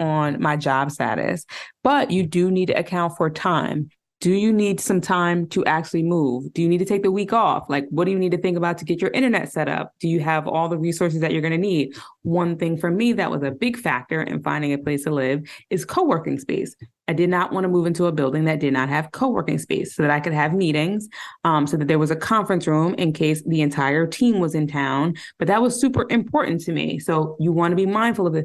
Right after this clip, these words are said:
things that you're going to need, even if your job isn't gonna be interrupted.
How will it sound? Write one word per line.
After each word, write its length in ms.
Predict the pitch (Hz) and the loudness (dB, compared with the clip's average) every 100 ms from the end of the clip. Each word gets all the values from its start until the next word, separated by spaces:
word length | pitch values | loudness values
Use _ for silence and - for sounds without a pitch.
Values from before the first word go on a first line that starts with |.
| 156 | -2
things 240 | 185 185 165 | 0 2 2
that 140 | - | 0
you're 240 | 151 165 | 2 0
going 360 | 147 165 214 240 | 0 0 2 2
to 120 | 233 165 | 2 2
need, 440 | 160 151 160 151 | 2 2 0 -2
even 340 | 202 220 208 190 | -2 0 2 0
if 160 | 185 | 2
your 120 | 175 160 | 2 2
job 360 | 160 151 143 | 2 2 0
isn't 180 | 160 160 | 0 0
gonna 140 | 147 139 | 2 0
be 100 | 131 | -2
interrupted. 560 | 131 110 87 52 - | 0 -2 -2 -4 -6